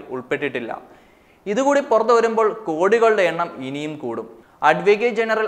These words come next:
അടക്കമുള്ള നൂറ്റിമുപ്പത്തേഴ് സർക്കാർ അഭിഭാഷകർക്ക് ശമ്പളം നൽകാൻ സർക്കാർ ഒരു മാസം ചെലവാക്കുന്നത് ഒന്നേ ദശാംശം അഞ്ചേ നാല് കോടി രൂപയാണ്. സോളാർ കേസ് റദ്ദാക്കണമെന്നാവശ്യപ്പെട്ട് ഉമ്മൻചാണ്ടി നൽകിയ ഹർജി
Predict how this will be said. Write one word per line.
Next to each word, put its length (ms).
അടക്കമുള്ള 420
നൂറ്റിമുപ്പത്തേഴ് 840
സർക്കാർ 320
അഭിഭാഷകർക്ക് 640
ശമ്പളം 460
നൽകാൻ 280
സർക്കാർ 300
ഒരു 160
മാസം 240
ചെലവാക്കുന്നത് 560
ഒന്നേ 240
ദശാംശം 400
അഞ്ചേ 340
നാല് 220
കോടി 220
രൂപയാണ്. 420
സോളാർ 420
കേസ് 240
റദ്ദാക്കണമെന്നാവശ്യപ്പെട്ട് 1000
ഉമ്മൻചാണ്ടി 560
നൽകിയ 320
ഹർജി 240